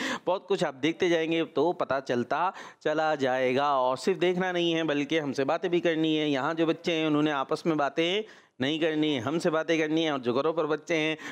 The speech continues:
उन्होंने भी आपस में बातें नहीं करनी, इधर उधर नहीं। आप बस, आप बैठ गए, प्रोग्राम में आ गए आप, तो अब आपने हमारे साथ रहना है। और तो सबसे पहले दुरूद पाक की फजीलत शामिल करेंगे। प्यारे नबी मक्की मदनी सल्लल्लाहु ताला अलैहि वाली वसल्लम ने इरशाद फरमाया,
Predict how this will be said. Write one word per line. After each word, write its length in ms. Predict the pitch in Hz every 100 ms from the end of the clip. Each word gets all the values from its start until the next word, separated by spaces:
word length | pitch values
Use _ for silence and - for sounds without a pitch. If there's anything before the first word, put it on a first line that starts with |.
| -
उन्होंने 320 | 147 190 220 202
भी 120 | 170
आपस 300 | 151 143 143
में 80 | 135
बातें 260 | 120 120 123
नहीं 120 | 120
करनी, 260 | 117 123
इधर 100 | 147
उधर 540 | 160 156 160 160 - _
नहीं। 240 | 135 147 123
आप 200 | 120 143
बस, 320 | 127 143 -
आप 180 | 131 127
बैठ 420 | 127 120 139 143
गए, 160 | 139 131
प्रोग्राम 360 | 131 139 151
में 140 | 151 139
आ 180 | 156
गए 180 | 196 214
आप, 280 | 214 226 - - - -
तो 60 | 143
अब 160 | 139
आपने 280 | 147 143 147
हमारे 380 | 135 135 160 196 - -
साथ 220 | - 175 175
रहना 300 | 170 170 165
है। 220 | 160 165
और 80 | 143
तो 520 | 131 127 131 131 131
सबसे 320 | - 160 170
पहले 200 | 175 175
दुरूद 260 | 165 160 170
पाक 180 | 170
की 100 | -
फजीलत 340 | 156 151 170 175
शामिल 300 | 180 170 175
करेंगे। 360 | 170 165 156
प्यारे 360 | 151 160 160 175
नबी 240 | 170 170
मक्की 260 | 156 147 180
मदनी 320 | 165 175 190
सल्लल्लाहु 440 | 175 190 185 180 180
ताला 340 | 160 156 156
अलैहि 260 | 151 151 156
वाली 220 | 143 139
वसल्लम 320 | 131 175 175
ने 60 | 170
इरशाद 260 | - 160
फरमाया, 420 | - 165 170 185